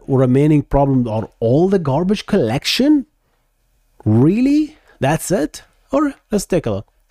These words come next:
Step one is easy. We provision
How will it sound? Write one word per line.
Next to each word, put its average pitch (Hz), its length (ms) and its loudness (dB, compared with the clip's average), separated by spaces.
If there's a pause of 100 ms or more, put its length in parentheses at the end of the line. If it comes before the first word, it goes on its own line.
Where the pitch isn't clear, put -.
(1000)
Step - 400 -2
one 214 220 2
is 147 160 0
easy. 110 300 0
We 123 240 2
provision 180 720 0